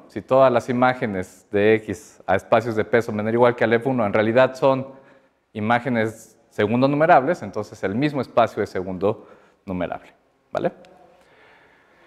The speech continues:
Bueno, entonces, en realidad aquí estamos hablando de propiedades tipológi-, topológicas que provienen de funciones cardinales, ¿no? Hablábamos ya de la, eh, del peso como una función cardinal,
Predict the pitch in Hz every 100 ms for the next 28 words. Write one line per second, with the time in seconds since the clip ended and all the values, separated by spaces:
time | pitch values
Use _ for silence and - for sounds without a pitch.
0 | _ _ - 113 90 - - 143 139 160
1 | 156 160 147 147 - 139 151 165 175 165
2 | 165 175 165 151 139 151 147 139 147 -
3 | 170 185 180 156 160 156 156 - - -
4 | 131 151 156 156 165 170 175 151 147 147
5 | 143 156 156 135 139 131 - 147 135 -
6 | 120 107 107 104 80 80 127 220 254 -
7 | - 107 117 123 123 120 123 127 120 117
8 | 120 120 127 123 - - _ - 98 101
9 | 104 104 151 160 156 165 127 127 127 127
10 | 131 139 147 151 170 220 262 - -